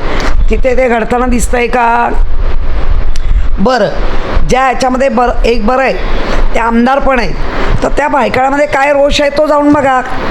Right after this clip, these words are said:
ज्या भायखळ्यामध्ये आम्ही सर्वांनी मेहनत केली, तुम्हाला निवडून दिलं, आठ दिवस हॉस्पिटल, आठ दिवस हॉस्पिटलमधनं आल्यानंतर विश्रांती आणि मग उरलाच वेळ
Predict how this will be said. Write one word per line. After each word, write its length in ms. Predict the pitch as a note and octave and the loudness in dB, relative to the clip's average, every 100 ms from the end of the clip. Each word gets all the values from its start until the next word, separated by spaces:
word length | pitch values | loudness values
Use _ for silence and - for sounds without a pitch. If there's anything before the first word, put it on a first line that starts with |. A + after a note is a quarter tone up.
| - - - - - - | -4 -2 -2 -4 -2 -2
ज्या 180 | G3 B3 | 0 0
भायखळ्यामध्ये 580 | C#4 B3 B3 C4+ C4+ C#4+ | -2 -2 -2 -2 -2 -2
आम्ही 280 | B3+ B3 C#4 | -2 -2 -2
सर्वांनी 500 | C4+ A#3+ C4 D#4 D#4+ | -2 -2 -2 0 -2
मेहनत 260 | C4+ B3 B3 | -2 -4 -4
केली, 240 | G#3+ E3+ D#3 - - - - | -4 -2 -2 -2 0 0 0
तुम्हाला 280 | G#3+ C4 C#4+ | 0 -2 -2
निवडून 380 | C4+ A#3+ C4+ C#4+ | -2 0 0 0
दिलं, 280 | B3 F3+ D#3 - - - - - - - | 0 0 -2 0 0 2 2 2 2 2
आठ 340 | C4+ C#4 C#4+ | 0 0 -2
दिवस 540 | G#3 B3 B3+ B3+ B3+ - | 0 0 0 0 0 0
हॉस्पिटल, 880 | F3+ B3+ - B3 G#3 F#3+ F#3+ F#3 - - - - - - - A3 | -2 0 0 0 0 0 0 0 -2 -2 0 0 0 -2 -2 -2
आठ 300 | B3+ C4+ A#3 | -2 -2 -2
दिवस 440 | A3 A#3+ B3+ B3 | -2 0 0 -2
हॉस्पिटलमधनं 680 | - - A#3+ A3+ A#3+ A#3+ B3 | -2 0 0 0 0 0 -2
आल्यानंतर 380 | A#3 A#3+ B3 A#3+ - - A3+ | -2 -2 -2 0 0 2 2
विश्रांती 760 | A#3+ - B3+ A#3 G3 F#3+ - - - - - - | 0 -2 -2 -2 0 0 -2 -2 -2 -2 -2 -2
आणि 120 | G#3+ | 0
मग 260 | C#4 D#4+ D4+ | 0 0 0
उरलाच 520 | B3+ B3 C4+ E4 D#4+ | 0 0 0 -2 -2
वेळ 260 | D#4 C4 | -2 -2